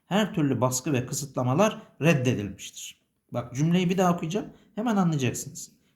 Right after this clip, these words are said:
"Misak-ı Milli'nin kabulü ile milli ve bölünmez Türk ülkesinin sınırları çizilmiş, her türlü baskı ve kısıtlamalar reddedilmiştir."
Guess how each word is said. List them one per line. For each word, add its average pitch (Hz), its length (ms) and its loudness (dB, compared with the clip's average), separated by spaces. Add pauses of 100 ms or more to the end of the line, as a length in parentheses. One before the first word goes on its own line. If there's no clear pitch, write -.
"Misak-ı 185 520 2
Milli'nin 156 400 2
kabulü 151 440 0
ile 131 460 2 (200)
milli 156 600 2
ve 190 220 2
bölünmez 143 760 4
Türk - 300 -2
ülkesinin 127 1000 -2 (260)
sınırları 123 680 2
çizilmiş, 214 680 0 (300)
her 208 360 -2
türlü 143 340 4
baskı 135 440 0
ve 131 140 0
kısıtlamalar 156 840 -2 (240)
reddedilmiştir." 135 960 -2